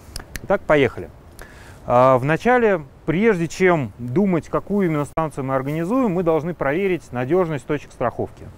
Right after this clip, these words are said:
А, в данном случае мы должны проверить надежность шлембуров.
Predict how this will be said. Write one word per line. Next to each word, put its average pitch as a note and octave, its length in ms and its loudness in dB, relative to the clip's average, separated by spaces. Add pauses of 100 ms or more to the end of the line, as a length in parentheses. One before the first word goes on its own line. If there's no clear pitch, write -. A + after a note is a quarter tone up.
(440)
А, A#2 300 4
в G#2 80 -4
данном F#3+ 560 2
случае A3 480 2
мы F3+ 160 2
должны E3 260 4
проверить E3+ 420 0
надежность D3 440 -4
шлембуров. B2 420 0